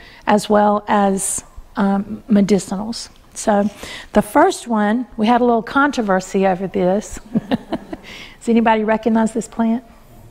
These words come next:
It's a sorrel. What do we say about sorrel? Has oxalic acid in it. But I think I picked enough that y'all can get a tiny little taste of this.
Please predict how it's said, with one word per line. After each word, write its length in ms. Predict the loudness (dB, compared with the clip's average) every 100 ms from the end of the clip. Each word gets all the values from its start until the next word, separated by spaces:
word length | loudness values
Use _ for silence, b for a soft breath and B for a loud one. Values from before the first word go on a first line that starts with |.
| -20 -20 -20 -20 -20 b b b b b b b -4
It's 160 | 0
a 60 | 0
sorrel. 720 | 2 2 4 4 2 -2 -6
What 200 | -2 0
do 100 | 0
we 100 | 0
say 240 | 0 0 0
about 260 | 2 -2
sorrel? 640 | -4 -2 0 0 0 -4 b b b b
Has 200 | -4 0
oxalic 640 | -2 -2 0 0 0 0
acid 460 | 0 -2 -4 -4 0
in 160 | 0
it. 160 | 0 -2 -8 B B B B B 2
But 280 | 2 2 -6
I 60 |
think 280 | -4 -2 0
I 40 |
picked 340 | -2 0 -2 2
enough 260 | 2 2
that 160 | 0 0
y'all 80 | 0
can 240 | 0 0
get 140 | 2 0
a 40 |
tiny 360 | 0 2 2 4
little 180 | 2
taste 420 | 0 0 0 0 -2
of 140 | 0
this. 420 | 0 0 0 -6